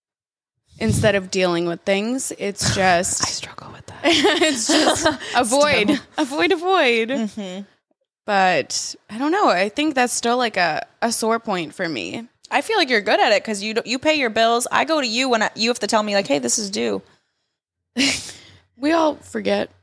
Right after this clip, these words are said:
Speaker 2: Yeah.
Speaker 1: But I forgot to pay my credit card bill two days
Speaker 2: I
Speaker 1: ago.
Speaker 2: grew up kind of wealthy and we lost it all. And it was a lot of, like, fear. Like, we're not gonna,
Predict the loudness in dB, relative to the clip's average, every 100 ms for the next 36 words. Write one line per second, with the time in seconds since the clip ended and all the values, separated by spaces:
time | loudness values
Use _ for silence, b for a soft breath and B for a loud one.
0 | _ -6 -2 0 -2 -2 -2 2 0 2
1 | 2 2 0 -4 -12 -6 -2 -2 -2 -2
2 | 0 0 0 0 -2 -2 0 0 2 2
3 | 4 2 0 _ _ _ _ _ _ _
4 | _ 0 4 4 2 -4 _ _ -4 0
5 | 2 2 2 0 0 0 0 0 2 2
6 | 0 2 4 4 2 -2 B B -2 0
7 | 2 0 2 4 4 4 2 0 -2 -2
8 | 0 0 -2 -6 -2 2 2 0 -2